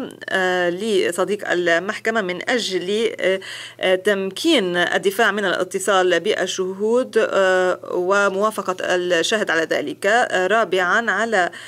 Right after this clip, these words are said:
الدفاع عند الكشف عن، آه، مواد في الإجراءات إعلام كل الأطراف الثالثة في الإجراءات، آه، عن، بواجب، آه، عدم نشر أو نسخ، آه، هذه المواد وإعادتها إلى الدفاع بعد استعمالها، وإعلامهم أيضًا ب،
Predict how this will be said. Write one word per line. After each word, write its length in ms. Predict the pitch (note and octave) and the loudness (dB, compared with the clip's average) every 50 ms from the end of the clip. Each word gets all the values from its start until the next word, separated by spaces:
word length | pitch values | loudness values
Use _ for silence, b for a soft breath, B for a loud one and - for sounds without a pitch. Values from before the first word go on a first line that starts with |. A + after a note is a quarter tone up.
| B B B B - | B B B B 0
الدفاع 520 | - G3+ G3 F3+ G3 G3 G3+ G#3+ A3 A3+ A3 | 0 0 2 2 0 0 2 2 2 2 2
عند 320 | F#3+ F3+ A3 C4 B3+ F#3+ | 2 0 0 -2 0 2
الكشف 540 | F#3+ F3 E3+ F3+ F#3 A#3 A3+ - G3+ F#3 - | 4 4 4 2 0 -2 -2 -2 -4 -2 -2
عن، 280 | F#3 F3+ G#3+ A3 G3+ F#3+ | 0 0 0 -2 -2 -4
آه، 380 | F#3 - - - F#3 F#3 F3+ | -4 -4 -2 -2 -2 0 0
مواد 480 | F3 F3 F3 F3+ F#3 F#3+ A3+ B3 A3 G#3+ | -2 -2 -2 -2 0 2 2 2 2 2
في 180 | - - G#3 | 0 0 0
الإجراءات 960 | G#3 D3 F#2+ F#3 F3 F#3 F3 F3+ - - G3+ A3 A#3 B3 B3 - - A#3+ - - | 0 0 -2 -4 -2 0 0 0 2 2 2 2 2 0 0 0 0 0 2 2
إعلام 480 | G3 F3+ F3+ A3 A#3+ C4 A#3 G3 F#3 F3+ | 0 0 0 0 0 0 0 0 -2 -4
كل 200 | F3+ C4+ B3 - | -4 -2 -2 0
الأطراف 380 | F3 F3 - F3+ G#3+ A3 - | 0 0 0 0 -2 -4 -4
الثالثة 360 | F#3 F#3 - G#3+ G3 F3+ F#3+ | -4 -4 -2 -2 -2 -2 -4
في 120 | F#3 F#3 A3 | -4 -4 -4
الإجراءات، 920 | G3 - - F3+ F3 E3+ F3 - - - - F#3+ G3+ G#3 G#3+ G#3 - - G#3 | -6 -4 -6 -6 -2 0 -2 -2 -2 -2 -2 0 0 0 0 -2 -2 0 2
آه، 480 | G3+ G3 - - - F#3 F3+ F3 E3+ E3 | 2 2 2 2 0 0 2 2 0 0
عن، 380 | D#3 D#3+ F3 G#3 G#3 F#3+ - - - | 0 0 -2 -2 -2 -4 -6 -6 -4
بواجب، 840 | E3+ E3+ D#3 G3 G3 G#3 A#3+ B3+ A3+ F3+ D#3+ F3+ E3+ D#3 D3 - F3+ | -4 -2 0 2 2 4 4 2 2 0 0 -2 -2 -2 -2 0 0
آه، 280 | E3 E3 E3 D#3+ D#3 - B B B B B B B B B B | 2 2 2 -2 -4 -8 B B B B B B B B B B
عدم 300 | - G3 C#4 C4 A#3 G3 | 0 2 2 2 2 0
نشر 460 | F#3+ G#3 A#3+ A#3 - - B3 A#3+ B3 | 0 0 0 2 2 2 4 4 4
أو 220 | B3 - - F#3+ F#3+ | 4 2 0 0 0
نسخ، 380 | G#3+ C4 B3+ - G#3 F3+ - | -2 -2 -2 -2 -4 -2 0
آه، 280 | G#3 E3+ E3+ E3+ D#3+ - | 2 2 4 4 2 2
هذه 460 | G3 G#3 G#3+ F3+ G3 F#3+ F3+ - - | 0 0 0 0 2 0 0 0 0
المواد 640 | F#3 F3+ F3+ F3 F3+ F3 F#3 G3 G#3 A3 A#3 A3+ G3 | -2 -2 -2 -2 -2 0 2 2 4 4 2 2 2
وإعادتها 600 | G3 G3 - F3+ E3+ F3+ F3+ - - - F#3 - | 2 2 2 2 2 2 0 0 0 0 0 0
إلى 120 | F#3+ F#3 | 2 0
الدفاع 260 | F3+ - F#3 F3+ G#3 | 0 -2 -2 -2 -2
بعد 180 | F#3+ G3+ G3 D#3 | 0 0 0 -2
استعمالها، 1160 | E3+ E3+ - F#3 E3+ F3+ G3 G#3 G3+ F#3 E3+ E3 E3+ A#2 - F3+ F3 G3 G3+ A3 B3 - - - | -2 -4 -2 -4 -4 -2 -2 -2 -2 -2 -2 -2 -2 -2 -2 -4 -2 0 0 0 0 0 0 0
وإعلامهم 680 | F#3 F3 F#3+ F#3 - F#3 G3 A#3 A#3+ G#3 F#3+ E3+ - | 2 2 2 2 2 2 0 0 -2 -2 -4 -6 -4
أيضًا 220 | - A#3 A3+ G3+ F#3 | -4 -2 -2 -2 -4
ب، 300 | F3+ E3+ G#3 A3 A3 | -4 -4 -6 -6 -6